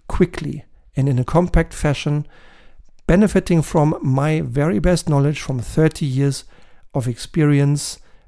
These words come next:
leading people, all the way from being a first-time leader, leading six, all the way up to being a European board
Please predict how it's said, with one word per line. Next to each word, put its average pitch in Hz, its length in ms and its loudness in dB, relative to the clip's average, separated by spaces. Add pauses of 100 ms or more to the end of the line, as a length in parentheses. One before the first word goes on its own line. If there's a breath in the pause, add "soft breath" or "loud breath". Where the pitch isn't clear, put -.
(100)
leading 143 600 2
people, - 500 -2 (200)
all 175 140 2
the 190 60 2
way 170 160 4
from 160 220 0
being 143 220 0
a 135 60 0
first-time 143 680 0
leader, 147 400 0 (580 soft breath)
leading 131 320 0
six, - 520 -6 (640 soft breath)
all 151 160 4
the 156 100 2
way 151 140 4
up - 280 -2
to 156 140 -2
being 143 340 2
a 139 40 0
European 127 520 0
board 143 420 2